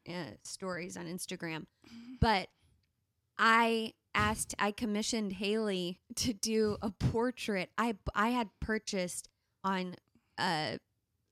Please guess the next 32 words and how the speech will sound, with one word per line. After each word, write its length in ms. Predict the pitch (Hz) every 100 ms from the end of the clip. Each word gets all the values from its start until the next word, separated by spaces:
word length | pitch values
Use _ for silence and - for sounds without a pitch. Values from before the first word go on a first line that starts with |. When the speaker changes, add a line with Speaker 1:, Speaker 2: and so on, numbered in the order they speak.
| -
Speaker 1:
Facebook 360 | 208 208 202 -
Marketplace 640 | 185 185 - 185 156 -
this 200 | 202 196 185 170
gorgeous, 720 | - 214 233 233 202 190 180 - -
or-, 220 | 196 190 - 180
gorgeous 380 | 214 220 214 -
ornate 680 | 190 190 185 185 180 - - _ _ _ 190
gold 380 | 196 180 180 160
frame 520 | - 180 156 151 180 _
that 120 | 185
was 120 | - -
super 420 | - 202 196 190 -
old 300 | 185 180 -
and, 80 | 185
like, 160 | 170 - _
super 460 | - - 233 226 214
Speaker 2:
Pretty 100 | 208 190
Speaker 1:
ornate, 540 | 185 185 180 185 175
Speaker 2:
ga-, 40 |
yeah, 200 | 190 185
gaudy. 460 | 175 190 160 170 180
Speaker 1:
really 280 | 240 - 196
gaudy. 480 | 175 165 160 156 -
Speaker 2:
Mm. 100 | 214 - - -
Speaker 1:
And 80 | 214
nothing 260 | 220 233 247
in 60 | 220
my 120 | 185
house 300 | 185 170 -
is 120 | 180
gaudy. 340 | - - -
So 320 | 107 - 175